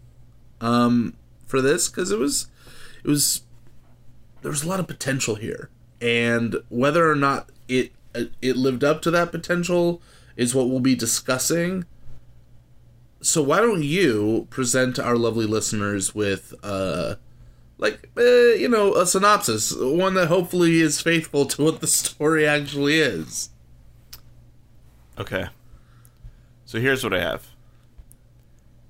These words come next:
Speaker 2: I have for you
Speaker 1: Mm-hmm.
Speaker 2: a synopsis. It's like a series overview,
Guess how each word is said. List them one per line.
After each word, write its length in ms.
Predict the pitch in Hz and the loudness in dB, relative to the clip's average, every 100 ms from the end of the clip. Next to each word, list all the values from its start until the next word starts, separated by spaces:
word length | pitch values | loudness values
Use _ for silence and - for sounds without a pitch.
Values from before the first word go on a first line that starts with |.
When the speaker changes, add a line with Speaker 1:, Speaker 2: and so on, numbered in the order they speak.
| - | -6
Speaker 2:
I 80 | 107 | -2
have 200 | 113 117 | 0 -2
for 140 | - 123 | -2 -2
you 380 | 101 87 90 - - - - 123 | 0 0 -4 -10 -20 -20 -14 -10
Speaker 1:
Mm-hmm. 380 | 98 101 101 170 - - - _ - - _ - - - 104 | -8 -8 -8 -10 -14 -20 -20 _ -20 -20 _ -20 -20 -18 -10
Speaker 2:
a 40 | |
synopsis. 840 | 110 110 92 - 90 87 - - - - _ _ - - - | -6 -4 -4 -6 -8 -8 -8 -10 -14 -20 _ _ -20 -16 -10
It's 180 | 98 110 | -6 -6
like 120 | 104 | -4
a 60 | |
series 520 | 95 - 113 110 107 101 | -4 -2 0 0 0 -2
overview, 480 | 95 92 90 87 | -4 -4 -6 -8